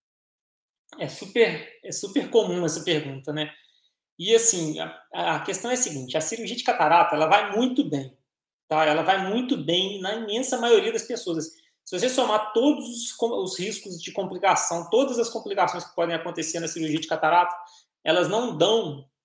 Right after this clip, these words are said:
é, nem, nem, nem um por cento dos casos total, sendo que todas as causas de complicação de pós-operatório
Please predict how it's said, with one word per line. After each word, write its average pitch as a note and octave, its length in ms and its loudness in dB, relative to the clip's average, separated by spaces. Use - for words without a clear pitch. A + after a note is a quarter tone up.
é, C#3 640 -6
nem, A#3 280 0
nem, C#4+ 440 0
nem B3+ 140 2
um E4 80 0
por E4 140 0
cento A3 340 -2
dos D#3+ 120 -10
casos D3 460 -2
total, E3+ 500 2
sendo C4+ 600 0
que G#3 260 -10
todas C#4 380 4
as A3 180 2
causas G3+ 640 2
de - 80 -12
complicação F#3 640 0
de E3 80 -8
pós-operatório E3+ 920 0